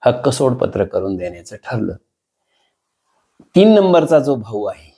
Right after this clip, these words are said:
त्याची मुलगी दोन नंबरच्या बहिणीच्या मुलाला देण्याचं ठरलं होतं. तीन बहिणी आणि दोन भावांनी बैठक घेतली. अगदी बैठकीत असंच ठरलं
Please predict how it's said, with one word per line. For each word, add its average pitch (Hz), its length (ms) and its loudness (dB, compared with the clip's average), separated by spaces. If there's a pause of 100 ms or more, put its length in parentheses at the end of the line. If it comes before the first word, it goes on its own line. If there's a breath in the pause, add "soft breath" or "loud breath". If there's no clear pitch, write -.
(280)
त्याची 117 280 0
मुलगी 104 400 2
दोन 117 400 4
नंबरच्या 101 580 -4 (560 soft breath)
बहिणीच्या 107 720 0 (180)
मुलाला 101 420 0
देण्याचं 90 480 -6
ठरलं 139 340 -8
होतं. - 300 -12 (540)
तीन 151 240 4
बहिणी 107 340 0
आणि 113 220 -4
दोन 113 280 -4
भावांनी 98 400 -10
बैठक 95 340 -10
घेतली. 98 360 -16 (420)
अगदी 110 300 2
बैठकीत 113 600 0
असंच - 460 -10
ठरलं 107 240 -12